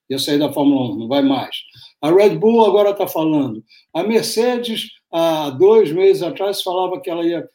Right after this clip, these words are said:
ia vender equipe, não sei pra quem, ia virar só fornecedora de motores. Quer dizer, isso faz parte do jogo de pressões, Cássio. Eu não acredito que depois de investir o que a Red Bull já investiu,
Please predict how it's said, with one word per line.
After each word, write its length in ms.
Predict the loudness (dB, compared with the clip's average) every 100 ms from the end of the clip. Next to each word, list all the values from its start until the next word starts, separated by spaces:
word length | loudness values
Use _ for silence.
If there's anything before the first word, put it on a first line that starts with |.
| _ -6
ia 120 | -4
vender 440 | 0 2 2 2 0
equipe, 600 | -4 -4 -4 -6 -8 -4
não 140 | -4
sei 220 | -4 -8
pra 180 | -6 -10
quem, 380 | -6 -6 -6 -8 _ -2
ia 180 | 2 2
virar 240 | 0 0
só 240 | 0 -2 0
fornecedora 640 | -2 -2 -2 -2 0 -2
de 80 | 0
motores. 720 | -2 0 2 2 2 -4 -12 -14 _ _ 0
Quer 100 | 0
dizer, 220 | 2 0 -2 _ 2
isso 300 | 4 2 -2
faz 240 | -4 -4
parte 340 | -4 -2 -2 -6
do 120 | -6
jogo 240 | 0 -2
de 140 | -2 -10
pressões, 640 | -6 -6 -2 -2 -2 -6
Cássio. 400 | -14 -18 -10 -10 -10 _ _ _ 0
Eu 160 | 2
não 140 | 4 2
acredito 760 | -2 -4 -4 -2 -2 -2 -6 _ _ _ -8
que 140 | -4
depois 440 | 0 0 4 2
de 80 | 2
investir 460 | 0 0 0 -2 -6
o 60 |
que 100 | -4
a 240 | -4 -4 -4
Red 200 | -4 -6
Bull 280 | -4 -4 -2
já 180 | -2
investiu, 840 | -2 -2 -4 -4 -6 0 0 0